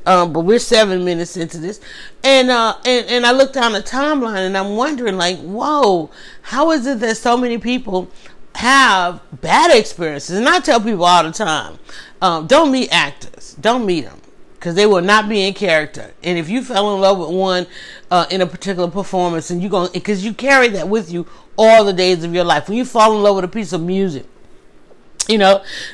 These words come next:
you love that music, and then you meet that songstress or songster or songwriter, producer, and you go like, "Damn,"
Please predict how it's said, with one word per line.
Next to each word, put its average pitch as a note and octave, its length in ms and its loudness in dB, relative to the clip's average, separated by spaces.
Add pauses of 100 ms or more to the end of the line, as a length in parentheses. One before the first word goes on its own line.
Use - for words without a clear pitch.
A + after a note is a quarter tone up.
you A3 380 0
love G#3+ 300 6
that G3 240 2
music, G3 480 -2
and F#3 120 -2
then G#3+ 80 0
you A3+ 120 -2
meet A3 240 -4
that F#3 180 2
songstress G3+ 720 -4
or D#3 80 -10
songster G3+ 1080 0
or D#3 460 0
songwriter, G3 840 0
producer, G#3+ 580 -8 (400)
and A#3 100 -2
you B3 120 -2
go G3+ 160 0
like, F#3 240 0
"Damn," F#3 560 -4